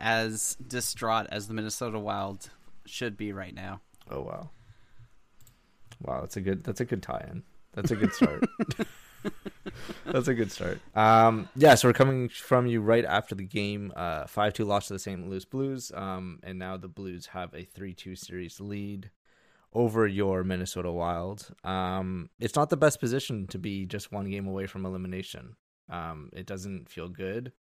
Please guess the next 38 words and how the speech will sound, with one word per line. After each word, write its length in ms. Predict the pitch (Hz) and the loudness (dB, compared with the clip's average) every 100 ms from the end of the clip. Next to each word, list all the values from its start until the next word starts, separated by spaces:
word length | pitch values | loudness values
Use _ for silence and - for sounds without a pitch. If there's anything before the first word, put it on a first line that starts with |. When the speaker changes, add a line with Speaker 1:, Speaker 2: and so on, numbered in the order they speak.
| _ _ _ _ _ - | _ _ _ _ _ -10
Speaker 2:
It 60 | |
doesn't 220 | 90 95 | -6 -4
feel 220 | 92 95 90 | -4 -6 -6
right. 220 | 90 101 | -6 -6
It's, 460 | 90 87 - - - | -6 -8 -12 -14 -10
it, 200 | 92 - | -8 -6
even 320 | 110 107 104 | -2 -2 -2
though 320 | 101 98 104 | 0 0 0
it 160 | 98 95 | -2 -4
does, 300 | 107 98 92 | -4 -4 -4
is 320 | - 101 107 | -4 -2 -2
just 280 | 98 95 - | -2 -6 -6
two 180 | - 110 | -4 -4
wins 320 | 95 95 95 | -2 -2 -2
away 280 | 92 90 90 | -2 -2 -2
from 180 | 92 92 | -2 -4
also 240 | 87 - | -4 -6
winning 340 | 87 85 90 95 | -6 -6 -6 -4
the 60 | 95 | -6
series, 540 | - 107 110 120 - | -4 0 0 0 -2
it 120 | 90 | -6
still 280 | - - 92 | -6 -4 -4
feels 300 | 92 95 87 | -2 -4 -4
so, 480 | - 82 80 78 80 _ _ _ _ _ _ _ | -4 -4 -4 -6 -8 _ _ _ _ _ _ _
so 220 | - 123 117 | 2 6 6
far 260 | 110 101 | 8 6
away 400 | 95 92 82 69 - - | 6 0 -2 -4 -10 -4
to, 100 | 95 | -2
uh, 200 | 95 82 | -2 -4
from 440 | - 95 90 87 | -4 -4 -2 -6
actually 300 | 87 90 92 | -8 -6 -6
doing 280 | 82 87 85 | -4 -4 -4
that 180 | 82 76 | -6 -6
after 440 | 85 85 90 82 | -8 -8 -8 -8
kind 200 | 80 90 | -8 -8
of 80 | 78 | -8
a 60 | 87 | -6
demor-, 480 | 95 90 85 82 | -4 -4 -4 -6